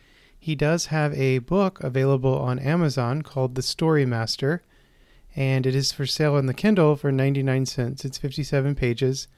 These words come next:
Again, that is The Story Master by Elliot A. Stevens, and that is available on Amazon dot com on the Kindle price for ninety-nine cents. So thanks again, Elliot, for submitting your work and letting us read it on this episode of Dark Corner.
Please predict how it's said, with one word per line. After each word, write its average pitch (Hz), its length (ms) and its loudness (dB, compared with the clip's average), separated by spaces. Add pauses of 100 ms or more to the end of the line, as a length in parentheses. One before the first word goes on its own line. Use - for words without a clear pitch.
(400)
Again, 139 320 2
that 131 160 2
is 131 220 -2
The 127 100 -2
Story 156 380 4
Master 143 600 0 (360)
by 127 340 2
Elliot 135 460 2
A. 131 160 2
Stevens, 151 800 -2 (580)
and 127 180 0
that 131 120 2
is 135 160 2
available 131 480 2
on 127 100 0
Amazon 127 480 -2
dot 117 220 -6
com 120 500 -4 (500)
on 135 380 2
the 123 280 0
Kindle 175 500 0 (320)
price 143 360 2
for 135 260 0
ninety-nine 127 680 0
cents. - 540 -6 (680)
So - 160 -6
thanks 139 260 -2
again, 156 220 0
Elliot, 143 340 0
for 156 100 -4
submitting 165 440 2
your 147 180 4
work 190 320 4
and 143 160 0
letting 139 240 2
us 135 180 -2
read 139 140 0
it 139 160 0
on 139 140 0
this 135 160 -2
episode 135 480 -2
of 131 260 -4
Dark 127 280 -4
Corner. 123 480 -6